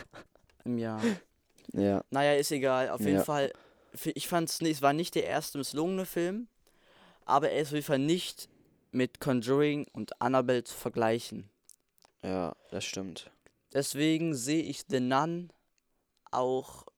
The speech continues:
Speaker 1: immer noch über La Lloronas Fluch,
Speaker 2: Auf jeden Fall.
Speaker 1: aber auch nicht weiter oben. Weißt du, wie ich meine?
Speaker 2: Ich würde ihm halt trotzdem vier Sterne geben eigentlich,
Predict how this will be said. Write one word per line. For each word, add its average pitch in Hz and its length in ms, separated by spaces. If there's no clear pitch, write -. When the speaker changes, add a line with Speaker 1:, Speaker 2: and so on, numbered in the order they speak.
Speaker 1:
immer 165 200
noch 139 240
über 143 200
La 131 160
Lloronas 127 480
Fluch, 165 240
Speaker 2:
Auf 208 60
jeden 196 160
Fall. 92 220
Speaker 1:
aber 135 380
auch 135 160
nicht 151 220
weiter 131 300
oben. 107 340
Weißt 127 200
du, - 20
wie 139 40
ich 131 80
meine? 147 260
Speaker 2:
Ich 110 100
würde 113 140
ihm 107 60
halt 104 160
trotzdem 110 380
vier 101 220
Sterne 98 320
geben 95 220
eigentlich, 95 460